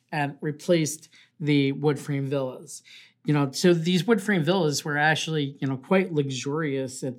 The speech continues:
at the time. Um, and it was kind of like a getaway from the city. And, uh, and, you know, now obviously this is, you know, part of, you know, the Manhattan cityscape, but, you know, back then it was, you know, you were out in the country.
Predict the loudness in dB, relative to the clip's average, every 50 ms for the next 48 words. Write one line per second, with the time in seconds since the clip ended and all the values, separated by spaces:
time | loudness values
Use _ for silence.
0 | -10 -12 -10 -10 -10 -12 -10 -6 -2 -2 0 2 2 0 0 -2 -4 -6 -10 -18
1 | -20 -20 -20 _ _ -2 0 0 0 0 0 0 -2 -2 -2 0 0 0 0 0
2 | -2 0 2 4 4 6 6 4 4 4 2 4 6 8 8 8 8 6 6 4
3 | 2 0 -4 -6 -6 -2 0 0 0 0 0 -4 -8 -12 -12 -12 -12 -10 -10 -10
4 | -10 -10 -10 -10 -12 -10 -10 -10 -10 -10 -12 -14 -10 -8 -8 -8 -8 -10 -14 -18
5 | -18 -10 2 6 6 8 8 6 6 4 2 2 2 0 0 0 0 0 -2 0
6 | -2 -2 -4 -4 -4 -8 -10 -6 -2 -2 0 0 -2 -4 -4 2 4 4 6 4
7 | 4 2 2 0 0 -2 -6 -10 -16 -18 -12 -8 -6 -6 -6 -6 -8 -12 -16 -20
8 | -20 -20 -8 _ 2 4 6 6 4 4 2 2 0 0 -2 -4 0 2 4 4
9 | 4 2 0 2 2 4 4 4 2 0 0 2 2 2 2 0 -2 -6 -10 -8
10 | -4 -4 -4 -2 -2 -2 -4 -4 -4 -4 -2 -2 -2 -2 -4 -6 -8 -8 -8 -8
11 | -8 -8 -8 -10 -8 -8 -6 -8 -8 -10 -8 -6 -6 -6 -6 -8 -10 -12 -12 -12
12 | -10 -4 -2 -2 -2 -2 -2 -4 -6 -6 -8 -12 -14 -8 -4 -4 -4 -4 -4 -8
13 | -14 -16 -18 -20